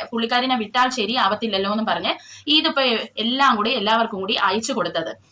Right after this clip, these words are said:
കാരണം പുള്ളിയും ആ കഷ്ടപ്പെട്ട് അധ്വാനിച്ച്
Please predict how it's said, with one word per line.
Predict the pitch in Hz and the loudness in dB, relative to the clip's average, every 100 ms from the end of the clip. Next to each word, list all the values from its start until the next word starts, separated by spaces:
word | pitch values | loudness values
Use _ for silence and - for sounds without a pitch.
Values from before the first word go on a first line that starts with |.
| - - - - | -20 -20 -20 -2
കാരണം | 202 233 269 | 2 2 2
പുള്ളിയും | 254 294 339 262 | 0 0 2 0
ആ | |
കഷ്ടപ്പെട്ട് | 254 262 - 311 311 | 2 2 2 0 2
അധ്വാനിച്ച് | 294 233 277 277 269 | 4 4 4 4 0